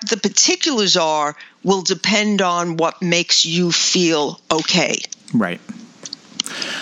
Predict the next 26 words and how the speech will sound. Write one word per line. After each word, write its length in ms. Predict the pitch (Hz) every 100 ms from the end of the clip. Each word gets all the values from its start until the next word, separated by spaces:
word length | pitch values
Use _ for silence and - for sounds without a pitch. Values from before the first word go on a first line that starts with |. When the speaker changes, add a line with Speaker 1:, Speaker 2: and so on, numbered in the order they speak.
| - -
Speaker 2:
Um, 500 | 135 139 139 135 - -
okay. 260 | 208 117 120 - - -
Then 480 | 156 170 165 165 -
I'm 180 | 147 160
gonna 140 | 165
move 180 | 160 156
on 140 | 147 139
to 80 |
the 100 | 131
last 480 | 117 117 117 - -
problem, 520 | - 98 87 85 175 - - - - 202
Speaker 1:
Mm-hmm. 100 | 190 185 214
Speaker 2:
sex. 340 | - - - - - - - - - -
Uh, 400 | 117 110 113 110 - -
s-, 120 | -
now, 140 | 123
sex 400 | 107 - 127 -
is, 320 | 131 110 - - - - -
I 100 | 127
don't 100 | 120
know, 120 | 98
maybe 240 | 107 113
the 200 | 113 113
easiest 580 | 113 110 120 120 - -
and 260 | 110 101 101 -
prob-, 260 | - 110